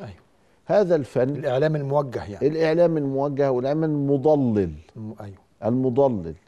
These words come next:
Speaker 2: اللي بيعمل من الفسيخ شربات ومن الشربات فسيخ
Speaker 1: صحيح.
Speaker 2: برضه.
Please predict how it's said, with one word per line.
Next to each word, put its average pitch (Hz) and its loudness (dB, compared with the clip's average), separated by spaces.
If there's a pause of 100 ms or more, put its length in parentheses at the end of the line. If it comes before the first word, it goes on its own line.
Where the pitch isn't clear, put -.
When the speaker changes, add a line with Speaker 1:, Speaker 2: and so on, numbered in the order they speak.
(140)
Speaker 2:
اللي 113 -2
بيعمل 120 0
من 117 -2
الفسيخ 113 -6
شربات 107 0 (180)
ومن 151 0
الشربات 156 0
فسيخ 147 -4
Speaker 1:
صحيح. 110 -6
Speaker 2:
برضه. 120 -2